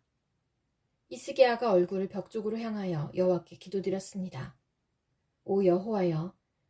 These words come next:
내가 언제나 진실하고 순전한 마음으로 주께 복종하고 주께서 보시기에 옳은 일을 한 것을 기억해 주십시오." 이렇게 기도하고 나서 히스기야는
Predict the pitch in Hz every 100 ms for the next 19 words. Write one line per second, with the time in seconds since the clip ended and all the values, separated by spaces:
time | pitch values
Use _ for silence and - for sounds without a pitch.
0 | _ 202 202 214 185 185 233 233 233 208
1 | 208 254 226 - 170 - 269 277 277 214
2 | 170 190 180 175 - 202 185 - 233 233
3 | 196 160 156 - _ _ _ - 214 269
4 | 277 214 185 226 214 202 175 220 226 208
5 | 226 220 226 - 165 151 - 170 - 196
6 | 180 - - 170 151 175 - _ _ _
7 | _ _ _ _ _ - 208 214 233 220
8 | 202 247 247 247 220 - 180 170 208 -
9 | - 240 185 165